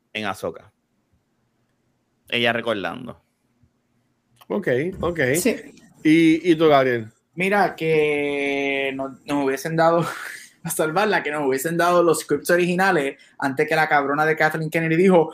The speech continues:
Speaker 2: Ah,
Speaker 4: "Vamos a
Speaker 2: ya,
Speaker 4: hacer
Speaker 2: ya,
Speaker 4: una
Speaker 2: ya,
Speaker 4: serie
Speaker 2: ya.
Speaker 4: más hopeful. Vamos a eliminar los scripts que originalmente iban a hacer y vamos a votar a Darth Maul después que ya le había grabado episodios". Este,
Speaker 2: Wow.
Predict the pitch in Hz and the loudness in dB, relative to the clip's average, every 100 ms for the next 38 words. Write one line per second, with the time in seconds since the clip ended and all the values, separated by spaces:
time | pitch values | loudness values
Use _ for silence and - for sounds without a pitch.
0 | - 135 185 220 214 - 220 220 - 220 | -6 2 4 6 6 6 4 4 2 2
1 | 208 185 202 196 - 220 226 185 151 123 | 2 4 2 -2 2 4 4 2 2 0
2 | - _ _ 175 196 202 196 190 180 202 | -6 _ _ 0 2 2 2 0 2 2
3 | 202 185 - 202 208 202 190 180 170 180 | 2 0 2 4 4 2 0 0 2 2
4 | 190 202 196 175 214 190 165 202 226 147 | 2 2 2 2 0 0 0 4 4 4
5 | 131 - _ - 165 190 196 175 175 180 | -2 -10 _ 0 2 2 0 2 2 4
6 | 196 170 185 196 190 180 208 175 156 180 | 2 4 4 4 2 0 2 2 0 -2
7 | 185 185 185 185 180 151 185 180 165 143 | 0 2 2 2 2 2 2 0 -2 -2
8 | 202 180 110 113 - _ _ _ _ 156 | 0 2 0 -6 -14 _ _ _ _ -2
9 | 160 - 160 151 147 139 131 117 113 - | -2 0 2 2 2 0 0 -2 -6 -10
10 | - 117 113 117 120 117 117 110 | -2 0 0 2 2 0 -2 -6